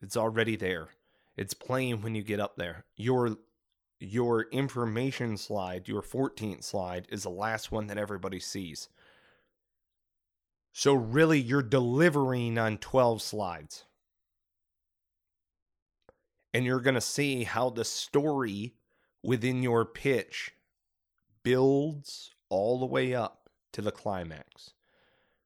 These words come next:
and then falls to conclusion, and you're out the door. And that's how you wanna leave 'em. With just, like, a, a little bit of, uh, uh, uh, how the,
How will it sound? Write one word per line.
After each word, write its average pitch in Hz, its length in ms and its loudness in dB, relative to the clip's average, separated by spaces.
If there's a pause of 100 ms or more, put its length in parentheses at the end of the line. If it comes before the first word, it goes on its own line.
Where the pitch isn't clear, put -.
(240)
and 113 140 -2
then 113 140 0
falls 110 400 0
to 117 100 -6
conclusion, 107 800 -4
and 98 100 -8
you're 87 160 -4
out 90 160 -8
the 90 80 -8
door. 85 300 -8 (1400)
And 107 160 -2
that's 95 220 -2
how 107 120 0
you 107 140 2
wanna 110 220 2
leave 117 240 -2
'em. 76 120 -12 (1600)
With 120 160 0
just, 117 280 0
like, 117 220 2
a, 101 220 2
a 104 100 0
little 117 360 2
bit 120 180 0
of, 107 140 2 (120)
uh, - 120 -10 (200)
uh, - 80 -16 (440)
uh, 151 100 -2 (500)
how 156 260 -10
the, 151 180 -8